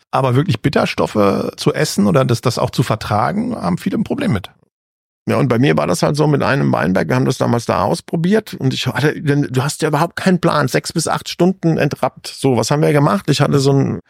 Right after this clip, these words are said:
Speaker 2: wir haben so einen ganz alten Weinberg, die sind mittlerweile jetzt siebzig Jahre alt, die Reben. Und es gibt ja so ein, du kommst raus und du hast wie so ein Sechser im Lotto, ne?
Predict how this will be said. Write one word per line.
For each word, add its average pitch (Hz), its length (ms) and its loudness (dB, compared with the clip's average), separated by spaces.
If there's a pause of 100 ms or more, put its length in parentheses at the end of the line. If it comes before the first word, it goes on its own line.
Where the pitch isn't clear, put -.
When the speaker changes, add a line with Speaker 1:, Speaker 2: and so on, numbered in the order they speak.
Speaker 2:
wir - 100 -2
haben 123 120 2
so 135 80 2
einen 131 60 2
ganz 151 180 0
alten 135 340 0
Weinberg, 180 500 0 (760)
die 123 80 4
sind 113 140 4
mittlerweile 120 480 2
jetzt 120 180 0
siebzig 123 340 -4
Jahre 135 260 0
alt, 147 160 -2
die 156 40 0
Reben. 156 400 2 (500)
Und 131 280 0
es 113 140 -6
gibt - 200 -6
ja 135 100 4
so 131 120 4
ein, 101 560 2
du 107 220 0
kommst - 280 -2
raus 139 240 2
und 151 80 2
du 131 40 4
hast 135 160 -2
wie 135 40 -4
so 135 80 2
ein 127 60 4
Sechser 120 280 0
im 127 100 2
Lotto, 104 240 -2
ne? 127 240 0